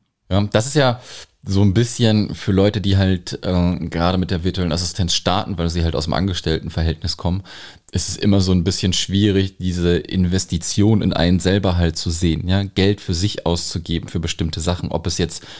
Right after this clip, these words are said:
Weiterbildungsmaßnahmen sind oder ob es jetzt halt solche Plattformen sind, wo man sich dann halt anmeldet und das Ganze halt austestet,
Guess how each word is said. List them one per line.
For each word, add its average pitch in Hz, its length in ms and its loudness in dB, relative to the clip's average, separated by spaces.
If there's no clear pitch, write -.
Weiterbildungsmaßnahmen 107 1200 2
sind 98 260 2
oder 92 240 0
ob - 160 -2
es - 140 -4
jetzt 87 200 -4
halt 87 200 0
solche 87 260 0
Plattformen 90 540 0
sind, 85 200 0
wo 87 60 0
man 85 180 4
sich 85 160 -2
dann 80 140 -2
halt 85 200 0
anmeldet 85 480 2
und 87 120 -6
das 85 120 -6
Ganze 87 220 -2
halt 80 140 -2
austestet, - 640 -4